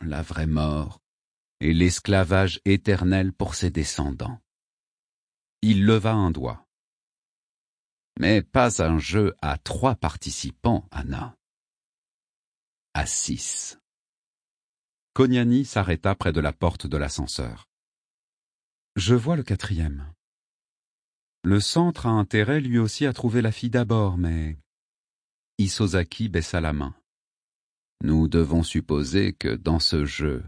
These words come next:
la fille a son propre objectif, n'est-ce pas ? Et celui, quel qu'il soit, qui l'a introduite en tant que pion. Voilà notre sixième joueur.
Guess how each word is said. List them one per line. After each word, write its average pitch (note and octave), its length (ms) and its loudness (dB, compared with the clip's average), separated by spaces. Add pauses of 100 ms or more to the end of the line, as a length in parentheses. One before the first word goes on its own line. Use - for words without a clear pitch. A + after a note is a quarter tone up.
(140)
la C#2 140 -4
fille E2 260 -2
a B1+ 60 -4
son - 180 -6
propre D#2+ 280 -2
objectif, - 560 0
n'est-ce C#2+ 220 -2
pas ? - 320 -4 (1160)
Et G#2+ 200 6
celui, A2 560 0
quel F2 200 -4
qu'il F2 220 -2
soit, A#2 520 -2 (160)
qui - 140 -4
l'a F2 200 2
introduite G2+ 580 0
en G2 80 2
tant F#2 160 0
que F2+ 160 -2
pion. - 360 -8 (1300)
Voilà G2 500 2 (140)
notre D#2+ 320 -2
sixième D#2 500 0
joueur. D2+ 720 -2